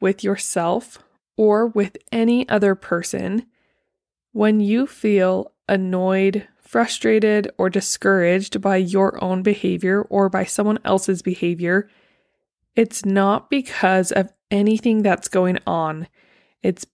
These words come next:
because of how you are thinking about what's going on.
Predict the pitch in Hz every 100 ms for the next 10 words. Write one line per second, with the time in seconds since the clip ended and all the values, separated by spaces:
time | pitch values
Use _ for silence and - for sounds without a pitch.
0 | - - - - - 202 202 214 - 185
1 | - - 175 175 170 180 - 185 - 185
2 | 185 196 - 185 180 180 - - 226 247
3 | - 170 156 156 - 160 160 156 - 165
4 | - - 165 160 156 151 - -